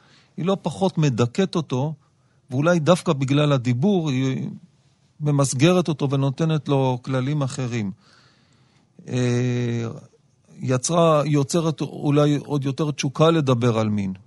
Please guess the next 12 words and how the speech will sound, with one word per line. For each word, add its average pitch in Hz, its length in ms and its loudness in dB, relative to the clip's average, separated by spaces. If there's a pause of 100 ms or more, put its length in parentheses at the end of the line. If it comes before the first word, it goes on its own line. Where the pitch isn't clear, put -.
בגלל 131 400 0
שזה... 117 680 -4 (1200)
אבל 156 320 0 (300)
איך 185 200 -2
אנחנו 160 480 -2
באמת 127 480 -2
יכולים 139 640 -6 (560)
להסביר 123 760 -2 (140)
את 135 180 -6
ההגבלות 113 1300 -4
שאנו 107 300 -4
מטילים 120 580 -2